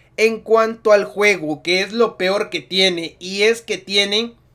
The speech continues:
pocos, y digo pocos personajes entre comillas, pocos personajes. Ese es el argumento más fuerte para muchos para criticar a Dragon Ball Fighters.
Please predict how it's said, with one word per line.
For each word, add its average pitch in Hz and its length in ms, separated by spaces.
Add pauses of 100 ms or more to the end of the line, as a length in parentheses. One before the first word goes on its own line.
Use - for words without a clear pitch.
(800)
pocos, 247 680
y 196 100
digo 196 380
pocos 226 360
personajes 190 880
entre 185 460
comillas, 151 580
pocos 254 600
personajes. 180 1000 (600)
Ese 277 280
es 320 140
el 294 120
argumento 196 680
más 196 260
fuerte 185 460
para 165 260
muchos 170 640
para 220 340
criticar 175 540
a 175 80
Dragon 170 400
Ball 160 160
Fighters. 151 580